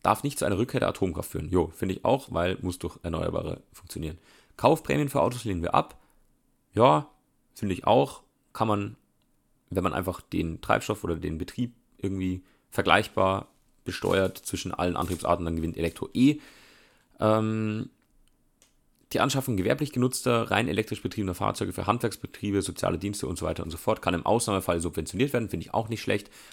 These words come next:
Das sind nämlich die, die nicht aufs Auto verzichten können quasi. Schaffung eines angemessenen Ladenetzes, auch mit den Ländern der E U koordinieren. Okay, ja, ja, ja, klingt gut.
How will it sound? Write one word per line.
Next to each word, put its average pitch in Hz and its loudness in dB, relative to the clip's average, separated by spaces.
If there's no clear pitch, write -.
Das - -2
sind 101 -2
nämlich 87 -4
die, 95 -4
die 92 -6
nicht - -4
aufs - -8
Auto 85 -2
verzichten - -8
können 175 2
quasi. 160 0
Schaffung - -4
eines 90 -4
angemessenen 92 -4
Ladenetzes, 160 -2
auch 131 0
mit 127 -4
den - -6
Ländern 107 -4
der - -2
E 98 -4
U 98 -4
koordinieren. 82 -6
Okay, 82 -8
ja, 101 -2
ja, 80 -2
ja, - 0
klingt 82 -4
gut. 214 2